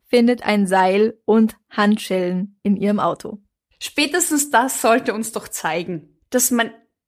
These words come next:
Speaker 2: eher der Version von Kirk glauben sollte, oder?
Speaker 1: <laughs>
Speaker 2: Spä-,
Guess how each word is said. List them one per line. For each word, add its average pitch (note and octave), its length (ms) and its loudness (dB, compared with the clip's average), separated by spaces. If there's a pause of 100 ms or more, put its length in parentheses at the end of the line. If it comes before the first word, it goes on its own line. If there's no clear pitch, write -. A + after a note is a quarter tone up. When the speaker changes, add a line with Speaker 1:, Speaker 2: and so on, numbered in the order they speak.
(120)
Speaker 2:
eher C4+ 360 2
der A3+ 220 0
Version G3 800 -4 (120)
von F#3 280 -10
Kirk E3 480 -8
glauben D#3+ 360 -8
sollte, - 480 -10 (160)
oder? G3+ 200 -4
Speaker 1:
<laughs> - 800 -8
Speaker 2:
Spä-, G#4 380 -2